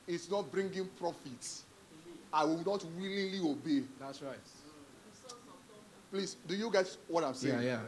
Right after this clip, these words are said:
Speaker 1: See, I, I, we are, we are, we are
Speaker 2: Yeah,
Speaker 1: communicating
Speaker 2: I
Speaker 1: together.
Speaker 2: understand. Yeah, yeah.
Speaker 1: Now, I am obeying the Lord,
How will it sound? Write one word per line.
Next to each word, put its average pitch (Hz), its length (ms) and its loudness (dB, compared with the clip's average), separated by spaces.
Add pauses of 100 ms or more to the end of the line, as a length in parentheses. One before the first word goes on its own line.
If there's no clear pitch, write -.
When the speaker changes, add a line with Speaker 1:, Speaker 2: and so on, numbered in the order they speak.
(200)
Speaker 1:
See, - 200 -6
I, 180 160 6 (140)
I, 180 160 6
we 175 60 8
are, 170 120 6
we 175 80 4
are, 160 120 6 (220)
we 170 120 2
are 160 60 10
Speaker 2:
Yeah, 160 120 10
Speaker 1:
communicating 139 160 8
Speaker 2:
I 151 40 8
Speaker 1:
together. 160 100 6
Speaker 2:
understand. 143 340 4
Yeah, 143 140 2
yeah. 120 160 -2 (140)
Speaker 1:
Now, 170 260 2 (960)
I 180 120 10
am 190 140 8
obeying 214 500 12
the 175 140 12
Lord, 156 340 10